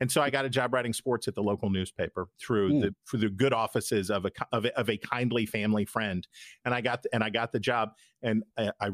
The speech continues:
Speaker 1: wrote about this in the book, but, like, I found my people. I walked into that room at age seventeen, that, that sports department, and I was a hundred, I immediately knew that these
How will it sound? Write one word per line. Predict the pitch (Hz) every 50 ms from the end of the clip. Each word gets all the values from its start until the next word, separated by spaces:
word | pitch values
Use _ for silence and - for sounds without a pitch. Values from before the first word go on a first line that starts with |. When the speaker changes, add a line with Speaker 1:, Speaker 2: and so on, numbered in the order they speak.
| 95 98 107 - -
Speaker 1:
wrote | 117 117 120 113
about | 98 101 95 -
this | 107 95 -
in | 110 95
the | 90
book, | 85 - 143 180 180 - _
but, | 135 104 104 - _ _ _ - - _ _ -
like, | 131 117 110 110 - _ _ _ _ _ _ _ _ _ _ _ _ _ _ _ _ _ -
I | 104 110 120
found | - - 127 107 110 110
my | 117 120
people. | 117 - 170 175 - 117 90
I | 98
walked | 101 98 113 110 104 - -
into | 117 107 104 - 110
that | 101 98 98 -
room | 101 110 120 135 127 117 101
at | 90 - - - _ -
age | 113 104 95 -
seventeen, | - - 117 101 101 95 - - 135 120 107
that, | 98 90 90 - _ - 92
that | - 98 95 -
sports | - - - - - - 127 120 117 - -
department, | - 104 - - 101 92 - 95 92 95 - - - - _ _
and | 110 107
I | 107 110 110
was | 107 104 95 - - _ _ _ _
a | -
hundred, | - - - 156 143 131 - -
I | 117 107
immediately | 104 110 123 135 143 139 135 131 131 120 113 107
knew | 104 101 92 87 - - - - - _
that | - 107 - -
these | - 135 127 120 117 117 110 - - -